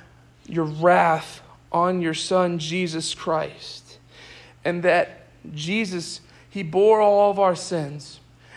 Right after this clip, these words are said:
and that you have promised that whoever believes in him should not perish, but have eternal life. What a joy!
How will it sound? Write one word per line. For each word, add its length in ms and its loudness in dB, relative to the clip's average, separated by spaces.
and 140 0
that 160 0
you 120 -2
have 220 -2
promised 560 2
that 100 0
whoever 400 4
believes 500 -4
in 120 -4
him 300 -4
should 200 -6
not 240 -2
perish, 500 0
but 100 0
have 240 2
eternal 580 0
life. 800 0
What 180 -2
a 60 0
joy! 480 -6